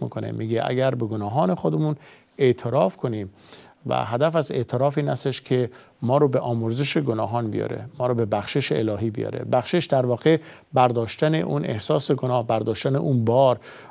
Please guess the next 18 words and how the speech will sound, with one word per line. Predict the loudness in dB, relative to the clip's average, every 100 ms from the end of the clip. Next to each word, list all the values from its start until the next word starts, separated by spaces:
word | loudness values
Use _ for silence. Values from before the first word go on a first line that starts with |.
| -4
و | -4
پاک | 0 2 0
کردن | 0 0 2 4 4 4 0 -6 -20 -20 -12 0
اون، | 4 4 2
اه، | 0 -2 0 0 -2 -2
لکه‌ای | -2 0 4 4
هست | 6 2 0
که | 0
بر | 2 2
زندگی | 0 -2 0 2 4
ما | 2 2
هست | 0 -2 0
و | 2 2 0 -10 -14
شروع | -6 0 2 4 6 4 2 -10 -18 -6 -2
دوباره | 0 2 2 4 4
در | 2 0 0
زندگی | -4 -6 -6 -6 -6 -8
هست. | -10 -10 -10